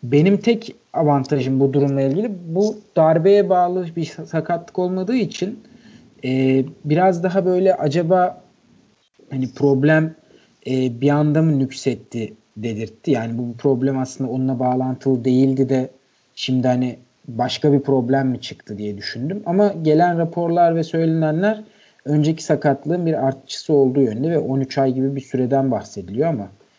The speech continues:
ne kadar doğru bilmiyorum. Çok detay bakmadım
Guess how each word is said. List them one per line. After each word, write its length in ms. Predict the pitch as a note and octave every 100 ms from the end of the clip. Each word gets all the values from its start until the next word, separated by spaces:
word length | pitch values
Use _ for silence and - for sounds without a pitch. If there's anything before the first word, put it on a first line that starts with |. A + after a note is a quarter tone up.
| _
ne 120 | A#2
kadar 320 | A2 B2 A#2 A2+
doğru 260 | A#2+ A#2+
bilmiyorum. 340 | A#2+ A#2+ G#2 G2
Çok 200 | G#2 -
detay 360 | G#2+ A2+ A#2 A2 - _ -
bakmadım 480 | A#2 - A#2 F#2+